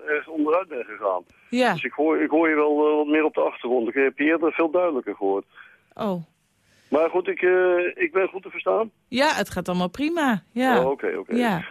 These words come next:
Speaker 1: Nee, goed, maar wat de vorige beller ook al zei, met dat nitraat en nitriet,
Speaker 2: Ja.
Speaker 1: dat zijn dus, eh, een, een aantal stikstofverbindingen zijn dat.
Speaker 2: Ja.
Speaker 1: En, eh, ja, ik wist het al heel lang, maar ik heb het nog eventjes opgezocht.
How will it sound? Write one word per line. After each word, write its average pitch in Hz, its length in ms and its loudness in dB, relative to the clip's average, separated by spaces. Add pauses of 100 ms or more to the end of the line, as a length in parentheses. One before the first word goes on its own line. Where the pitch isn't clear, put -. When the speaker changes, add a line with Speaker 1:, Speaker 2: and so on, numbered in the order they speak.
Speaker 1:
Nee, 151 180 2
goed, 156 180 -2
maar 151 220 2
wat 147 260 -2
de 127 120 -6
vorige 131 460 2
beller 123 280 0
ook 143 180 0
al 131 120 0
zei, 107 240 2
met 127 180 -2
dat 117 160 -2
nitraat 120 600 0
en 117 300 -2
nitriet, 127 460 -2 (200)
Speaker 2:
Ja. 202 180 2
Speaker 1:
dat 180 80 -2
zijn 123 200 2
dus, 117 260 -4
eh, 131 80 0 (800)
een, 117 260 -4
een 123 340 0
aantal 120 340 -4
stikstofverbindingen 110 1040 -2
zijn 101 260 -2
dat. 101 240 -2 (260)
Speaker 2:
Ja. 180 240 2
Speaker 1:
En, 110 140 0
eh, 107 140 2
ja, 123 140 2
ik 120 120 -4
wist - 180 -4
het 113 120 -18
al 113 120 2
heel 117 140 0
lang, 120 180 0
maar 117 100 2
ik 120 80 -6
heb 127 100 -2
het 123 100 0
nog 123 140 0
eventjes 110 300 -6
opgezocht. 113 600 -2